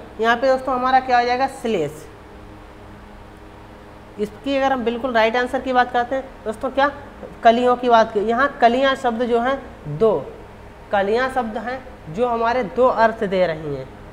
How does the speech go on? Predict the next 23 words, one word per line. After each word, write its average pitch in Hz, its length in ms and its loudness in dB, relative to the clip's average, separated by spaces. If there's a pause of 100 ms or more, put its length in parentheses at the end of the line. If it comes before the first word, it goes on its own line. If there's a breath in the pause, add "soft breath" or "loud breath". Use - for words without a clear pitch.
(140)
ठीक 226 140 0
है 247 40 4
दोस्तों, 240 220 0 (140)
फूल 226 240 2
का 254 420 2 (160)
और 247 120 4
अविकसित 220 600 0
का 143 240 -6 (400)
रूप, 175 420 -2 (340)
ठीक 226 140 2
है 254 60 6
दोस्तों, 254 420 2
यौवन 233 380 2
से 247 140 -2
पूर्व 240 360 -2
की 233 160 -2
अवस्था 208 400 2
को 220 160 -4
भी 226 120 -6
कलियाँ 208 360 -2
ही 220 60 -2
कहते 185 340 -6
हैं। 165 100 -8